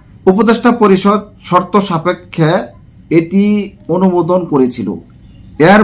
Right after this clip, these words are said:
পরিপ্রেক্ষিতে আইন মন্ত্রণালয়ের যাচাইয়ের পর খসড়াটি চূড়ান্ত করে অধ্যাদেশ জারির জন্য পাঠানো হয়েছিল। আইন মন্ত্রণালয়ের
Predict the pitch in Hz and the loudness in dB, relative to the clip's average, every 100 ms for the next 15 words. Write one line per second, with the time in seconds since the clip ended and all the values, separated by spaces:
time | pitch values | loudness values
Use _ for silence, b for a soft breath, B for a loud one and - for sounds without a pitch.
0 | 196 226 240 247 - 233 202 214 - 196 | 2 2 4 2 2 0 2 0 2 2
1 | 196 202 190 196 185 175 170 190 165 165 | 4 4 2 0 2 2 2 2 0 0
2 | 190 185 190 190 190 - 170 151 185 190 | 0 2 4 2 0 -4 0 2 0 -2
3 | 175 190 185 175 170 175 175 170 160 156 | -6 -2 -2 -2 -6 -2 -2 -2 -4 -4
4 | 156 175 165 - - - 139 131 165 165 | 0 0 -2 -6 -18 -6 -4 0 0 2
5 | 180 185 - 101 147 156 160 143 151 135 | 0 -2 -10 -4 -2 0 0 -2 0 0
6 | 139 190 233 - - - 160 156 170 185 | 2 0 -2 -8 -20 -4 -2 -2 -2 -2
7 | 175 143 123 120 101 - - _ _ - | -2 0 0 -2 -8 -8 -14 _ _ -20
8 | - - - - - 175 214 220 220 208 | -20 -20 -20 -20 -2 2 2 2 0 2
9 | 240 226 190 170 | 0 2 2 2